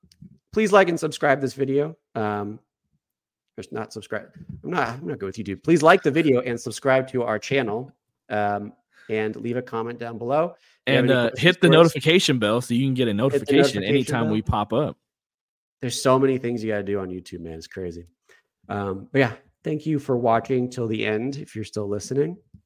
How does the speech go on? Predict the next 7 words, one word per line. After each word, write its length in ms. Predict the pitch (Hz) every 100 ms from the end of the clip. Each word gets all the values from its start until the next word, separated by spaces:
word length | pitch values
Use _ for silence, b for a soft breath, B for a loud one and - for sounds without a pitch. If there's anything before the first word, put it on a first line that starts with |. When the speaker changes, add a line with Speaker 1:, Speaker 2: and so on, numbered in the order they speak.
| - -
Speaker 1:
Um, 420 | 98 92 92 92 _ _ _ _ _ _ _ _ _ _ -
Speaker 2:
Yep. 200 | 90 - _ -
Speaker 1:
hoop 160 | 127 127
when 100 | 113
you 80 |
can. 160 | 110 117
Speaker 2:
Trade, 240 | 113 131